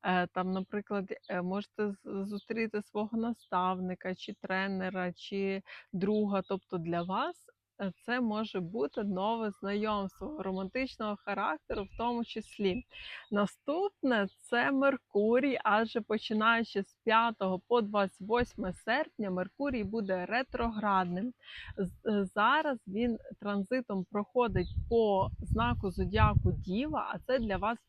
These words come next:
восьмий сектор гороскопу. Взагалі, що ми знаємо про, е, ретроградний Меркурій? Звичайно, є загальні рекомендації, що не варто робити в цей час. Це купувати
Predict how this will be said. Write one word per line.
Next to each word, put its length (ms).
восьмий 400
сектор 440
гороскопу. 760
Взагалі, 380
що 220
ми 140
знаємо 580
про, 260
е, 360
ретроградний 760
Меркурій? 640
Звичайно, 560
є 220
загальні 500
рекомендації, 1000
що 240
не 140
варто 460
робити 480
в 80
цей 240
час. 380
Це 80
купувати 720